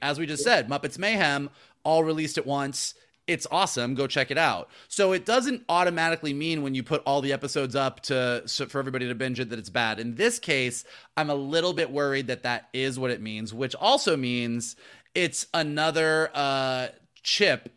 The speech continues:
Speaker 1: uh, on, off the Marvel block. So, you know, again, it's just, it's just raising all the questions that we keep raising, which is, is Marvel doing too much? Is Kevin Feige spread too thin? Is Phase
Speaker 2: Yeah.
Speaker 1: five a little bit more unwieldy?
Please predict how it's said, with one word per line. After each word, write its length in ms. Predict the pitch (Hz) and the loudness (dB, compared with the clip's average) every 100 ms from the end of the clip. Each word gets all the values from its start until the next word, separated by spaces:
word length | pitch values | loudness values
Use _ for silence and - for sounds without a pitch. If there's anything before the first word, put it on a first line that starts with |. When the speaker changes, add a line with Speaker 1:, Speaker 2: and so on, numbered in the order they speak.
| _ _ | _ _
Speaker 1:
uh, 320 | 143 131 127 - | 0 2 0 0
on, 240 | 139 135 131 | 0 0 0
off 240 | 139 - | 0 0
the 80 | 139 | -2
Marvel 340 | 131 131 127 | 0 2 0
block. 420 | 117 101 73 - | 0 -2 -4 -12
So, 540 | - 131 120 117 113 113 | -6 0 2 2 0 -4
you 120 | 127 | -6
know, 180 | 123 113 | -6 -6
again, 440 | 117 120 156 135 120 | -8 0 2 2 0
it's 200 | 113 - | -6 -6
just, 500 | 127 123 - - - - - - _ - | -2 -2 -4 -12 -14 -20 -20 -20 _ -4
it's 160 | 160 143 | -2 0
just 180 | 160 | -2
raising 460 | 123 151 160 156 143 - | 2 2 2 2 -2 2
all 200 | 156 165 | 4 4
the 80 | 165 | 2
questions 520 | 160 143 - 147 127 | 0 0 -2 -6 -4
that 120 | 139 | -4
we 120 | 131 | -6
keep 260 | - 240 233 | -2 -2 0
raising, 480 | 139 127 120 127 127 | 0 0 0 -2 -2
which 200 | 123 131 | -2 -2
is, 200 | 123 123 | -2 -4
is 100 | 120 | -2
Marvel 340 | 123 127 135 | 0 0 0
doing 300 | 127 123 123 | -4 -4 -6
too 160 | - 135 | -8 -2
much? 340 | 226 214 - | 0 0 -2
Is 100 | 127 | -8
Kevin 320 | - 123 120 | -4 -4 -4
Feige 340 | 113 113 113 113 | -2 -2 -2 -8
spread 300 | - 120 95 | -6 -6 -6
too 160 | 120 | -10
thin? 400 | 113 233 226 190 | 0 2 4 2
Is 140 | 131 - | -4 -4
Phase 280 | 127 117 - | -4 -4 -4
Speaker 2:
Yeah. 60 | |
Speaker 1:
five 300 | 127 123 123 | 0 0 -2
a 40 | 117 | -4
little 220 | 120 120 | -4 -4
bit 300 | 120 117 127 | -4 -6 -6
more 240 | 127 123 | -4 -4
unwieldy? 720 | 117 135 190 214 185 185 175 | -4 -6 0 0 0 -2 -4